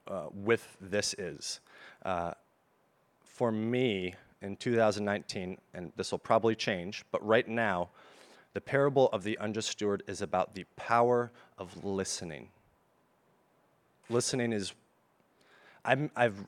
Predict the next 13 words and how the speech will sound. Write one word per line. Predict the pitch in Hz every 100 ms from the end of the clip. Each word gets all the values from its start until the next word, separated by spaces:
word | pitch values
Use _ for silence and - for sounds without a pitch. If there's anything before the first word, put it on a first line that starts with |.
| -
I've | 110 98
made | 113 135
the | 127
mistake | 117 - - 107
in | 110
the | 101
past | - 98 -
of | 95
thinking | - 98 101
is, | 95 -
it's | - -
a | -
passive, | - 120 120 - 131 120 -